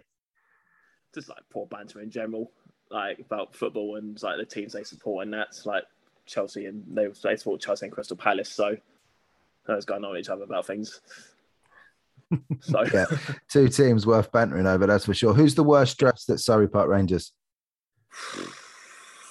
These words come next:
Speaker 1: Do you know what? It's not that bad, actually.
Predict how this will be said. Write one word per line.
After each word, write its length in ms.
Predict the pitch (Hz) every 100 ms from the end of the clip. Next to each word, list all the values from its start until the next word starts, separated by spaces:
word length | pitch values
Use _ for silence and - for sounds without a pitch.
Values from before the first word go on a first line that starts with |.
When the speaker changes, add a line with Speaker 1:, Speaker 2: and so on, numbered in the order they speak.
| - - -
Speaker 1:
Do 80 | -
you 40 | 180
know 140 | 220
what? 320 | 220 123 - -
It's 180 | 123 139
not 180 | 170 -
that 260 | 135 -
bad, 300 | 151 131 107
actually. 500 | 87 - 110 92 92